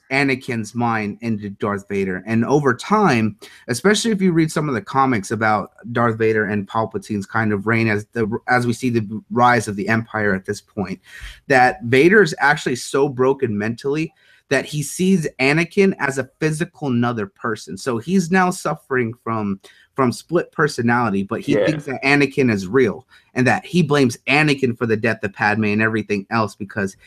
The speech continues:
Speaker 1: he's the one who did it all. So he feels that by shutting out Anakin as part of him, that he's killing the person who killed Padme. So,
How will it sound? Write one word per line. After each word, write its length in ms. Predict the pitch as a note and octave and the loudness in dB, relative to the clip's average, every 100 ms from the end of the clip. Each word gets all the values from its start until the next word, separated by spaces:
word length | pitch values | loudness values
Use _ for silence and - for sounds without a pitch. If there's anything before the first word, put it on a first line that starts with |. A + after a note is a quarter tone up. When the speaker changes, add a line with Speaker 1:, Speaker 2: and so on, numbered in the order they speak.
| _ | _
Speaker 1:
he's 320 | - D#3+ D3+ | 0 2 4
the 100 | C3 | 4
one 200 | B2+ A#2+ | 6 6
who 100 | A2+ | 2
did 220 | G2 G#2 G2+ | 2 2 2
it 80 | |
all. 200 | F#2 F#2+ | 2 0
So 220 | - A2+ G2 | -4 -2 -2
he 300 | - C#3 C#3 | -2 -2 0
feels 340 | C#3+ B2+ A#2 | 0 0 0
that 300 | A#2 G#2 - - - _ _ | 0 0 -2 -10 -20 _ _
by 320 | B2 A2+ G#2+ | 2 4 2
shutting 540 | G2+ - C#3+ C#3+ C3 A#2+ | 0 -2 0 2 2 2
out 300 | B2+ B2 - | 2 2 0
Anakin 500 | A#2+ B2+ A#2+ - A2 | 0 0 0 -2 -2
as 200 | G#2 G2 | -2 -4
part 340 | - - F3 | -6 0 2
of 120 | C#3 - | 0 -2
him, 320 | G2+ G2+ G3 _ _ _ _ - | -4 -4 -4 _ _ _ _ -2
that 320 | A#2+ G#2 - _ | 0 0 -6 _
he's 300 | - C#3+ C3 | -4 -2 -2
killing 520 | - - D#3 D3 B2+ | -4 0 2 4 4
the 80 | A2+ | 2
person 420 | - C3+ C3 A2 | 0 0 0 -4
who 200 | A2 G2+ | -4 -6
killed 380 | - C3+ A2 G2 | -4 -2 -2 -2
Padme. 460 | - G#2+ G2 A2+ G#2 _ _ _ _ _ | 0 0 0 -8 -18 _ _ _ _ _
So, 440 | - C3+ G#2+ G2+ | 0 2 2 0